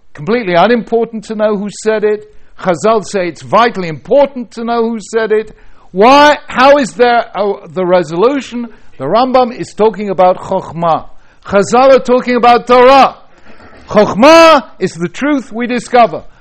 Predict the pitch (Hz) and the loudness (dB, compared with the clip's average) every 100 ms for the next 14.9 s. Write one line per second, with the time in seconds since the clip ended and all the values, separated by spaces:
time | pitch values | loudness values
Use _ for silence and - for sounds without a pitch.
0 | - 170 233 240 208 226 302 254 254 240 | -10 -2 -2 0 -4 0 0 0 2 2
1 | 240 240 202 151 185 196 185 233 269 - | 2 -2 -8 -4 -2 -2 -2 -6 -8 -4
2 | 247 240 226 226 226 _ - - 175 175 | -2 -2 -4 -8 -10 _ -10 -2 0 2
3 | 202 170 147 147 - 131 107 101 - - | 0 -2 -6 -10 -10 -16 -16 -20 -20 -20
4 | - - 143 208 247 233 214 214 233 233 | -18 -8 0 2 4 4 2 0 -6 -8
5 | - 147 147 143 - 135 117 107 - - | -18 -16 -16 -16 -14 -12 -12 -16 -20 -20
6 | - - - 226 220 262 320 349 285 320 | -20 -16 0 2 4 4 4 4 2 0
7 | 311 330 330 320 320 339 349 349 262 - | 0 2 4 4 4 4 6 6 4 -2
8 | - - 214 233 285 311 262 - 254 214 | -20 -6 0 4 4 4 0 -8 -10 -8
9 | 285 311 247 285 311 294 311 311 240 - | -4 -4 -4 -4 2 4 4 4 2 -2
10 | - - 208 240 311 294 269 277 277 262 | -20 -8 -4 2 4 4 2 4 6 4
11 | - - 202 233 208 285 294 277 - 277 | -4 -10 -6 -4 -2 0 0 -6 -10 0
12 | 311 302 247 220 - - - 330 359 339 | 4 4 2 -2 -12 -18 -2 2 4 4
13 | 277 - 233 247 240 294 285 269 269 277 | 0 -6 -6 -2 2 2 2 -4 -4 -6
14 | - - 233 254 233 220 226 156 | -6 -2 2 2 0 0 0 -4